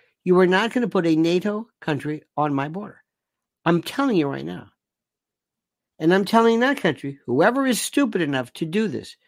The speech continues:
whatever iteration you are, whatever it is, okay? If you dare, dare, ask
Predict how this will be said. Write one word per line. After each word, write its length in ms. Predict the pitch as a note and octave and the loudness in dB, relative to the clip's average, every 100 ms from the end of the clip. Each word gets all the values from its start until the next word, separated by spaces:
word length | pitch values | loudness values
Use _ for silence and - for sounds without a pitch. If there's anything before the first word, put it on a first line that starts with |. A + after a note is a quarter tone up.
| _ _ _ _ | _ _ _ _
whatever 340 | G2 C3+ F#3 | -4 -2 0
iteration 560 | A3+ C4 C4 C4 - B3 | 0 2 2 2 0 -2
you 140 | B3+ | 0
are, 320 | G3+ F3+ F#3 _ _ _ _ _ | 0 -2 -6 _ _ _ _ _
whatever 340 | B2+ D3+ A3+ | -12 -2 0
it 80 | A#3+ | 2
is, 280 | G#3+ G#3 - _ _ _ _ _ _ _ A#2+ | 2 0 -8 _ _ _ _ _ _ _ -10
okay? 300 | D3+ G#3 C4 _ _ _ _ _ _ _ _ _ _ - - | -6 -6 -8 _ _ _ _ _ _ _ _ _ _ -12 -12
If 160 | - | -2
you 120 | A3+ | 0
dare, 520 | A3+ B3+ C4 F3 G2+ - _ _ | 4 4 6 2 0 -14 _ _
dare, 300 | E3 F#3+ A2+ _ _ _ - | 2 2 0 _ _ _ 0
ask 480 | G3 B3+ C4+ - | 2 2 0 -10